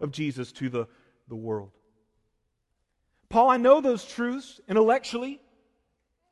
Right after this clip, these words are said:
and I know other truths you've taught us intellectually. Like, I know it's right for me to have this kind of joy, no matter what my circumstances are, good, bad, or otherwise, because I know intellectually that God is sovereign,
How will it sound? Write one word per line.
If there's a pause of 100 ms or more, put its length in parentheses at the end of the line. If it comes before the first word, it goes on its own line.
(120)
and
I
know
other
truths
you've
taught
us
intellectually.
Like,
I
know
it's
right
for
me
to
have
this
kind
of
joy, (200)
no
matter
what
my
circumstances
are, (180)
good,
bad,
or
otherwise,
because
I
know
intellectually
that
God
is
sovereign,